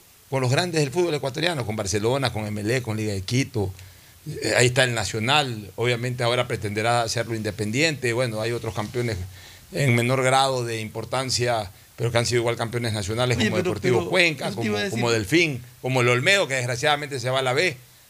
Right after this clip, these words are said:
Speaker 1: Al Olmedo sí no lo salva nadie. Pero el Nacional tiene que estar arriba. El Nacional es el tercer equipo con más títulos en el fútbol ecuatoriano.
Speaker 2: Pero tendríamos,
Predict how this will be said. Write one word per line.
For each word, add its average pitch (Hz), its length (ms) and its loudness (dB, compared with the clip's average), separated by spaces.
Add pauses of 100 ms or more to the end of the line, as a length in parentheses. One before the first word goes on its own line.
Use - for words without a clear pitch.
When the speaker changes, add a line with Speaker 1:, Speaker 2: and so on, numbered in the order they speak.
Speaker 1:
Al 110 120 -2
Olmedo 123 260 2
sí 120 100 0
no 131 120 0
lo 117 80 0
salva 127 260 2
nadie. 151 340 2 (380)
Pero 131 140 2
el 143 60 2
Nacional 147 340 0
tiene 214 160 -8
que 180 60 -4
estar 175 180 4
arriba. 160 320 2
El 120 60 0
Nacional 151 400 0
es 220 120 -2
el 190 120 -2
tercer 190 440 0
equipo - 380 -6
con 170 120 -2
más 170 200 0
títulos 208 360 -2
en 139 60 -2
el 127 80 -2
fútbol 175 220 0
ecuatoriano. 123 520 0
Speaker 2:
Pero 170 140 -2
tendríamos, 196 760 0